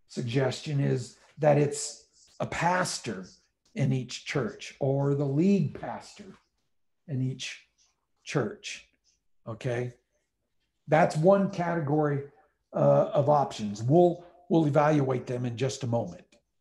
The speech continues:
okay? That's one category. It, it refers to a human messenger, the star does. Second category might be a little bit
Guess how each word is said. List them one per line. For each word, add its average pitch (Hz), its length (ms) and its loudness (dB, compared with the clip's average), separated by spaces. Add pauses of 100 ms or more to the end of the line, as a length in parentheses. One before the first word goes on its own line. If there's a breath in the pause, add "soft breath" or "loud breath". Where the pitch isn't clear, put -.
(100)
okay? 113 420 -10 (680)
That's 135 220 -4
one 147 260 0
category. 107 680 -6 (340 soft breath)
It, - 240 -8
it - 180 -6
refers 131 640 -2 (560 soft breath)
to 139 160 2
a 120 60 4
human 139 440 4
messenger, 113 520 -4
the 95 200 -12
star 104 380 -6
does. 92 360 -12 (1700)
Second 214 540 4 (720)
category 131 640 2
might 143 380 2
be 151 120 2
a 143 80 2
little 185 440 4
bit 160 440 -4